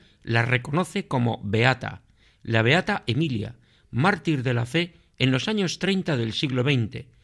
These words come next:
durante la persecución contra la Iglesia que sufrió España durante la Segunda República y la Guerra Civil. Y para hablarnos de la beata Emilia la Canastera, hoy contactamos con Martín Ibarra Benlloch,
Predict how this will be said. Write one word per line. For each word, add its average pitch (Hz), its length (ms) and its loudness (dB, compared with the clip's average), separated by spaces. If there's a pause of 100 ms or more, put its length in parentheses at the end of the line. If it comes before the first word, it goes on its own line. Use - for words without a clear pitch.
(240)
durante 143 400 4
la 139 140 2
persecución 131 720 0
contra 123 360 0
la 117 80 0
Iglesia 160 560 -2 (300)
que 123 100 2
sufrió 131 400 0
España 151 560 0 (200)
durante 123 420 2
la 117 100 2
Segunda 143 380 0
República 123 720 -2
y 113 80 -2
la 104 120 0
Guerra 104 260 -2
Civil. 80 440 -12 (800)
Y 156 100 2
para 147 220 4
hablarnos 226 560 -2
de 127 140 0
la 117 100 6
beata 143 340 2
Emilia 139 360 2
la 110 100 -2
Canastera, 143 640 -4 (360)
hoy 185 180 0
contactamos 151 840 -2
con 117 300 -2
Martín 117 580 0
Ibarra 156 460 2
Benlloch, 117 600 -2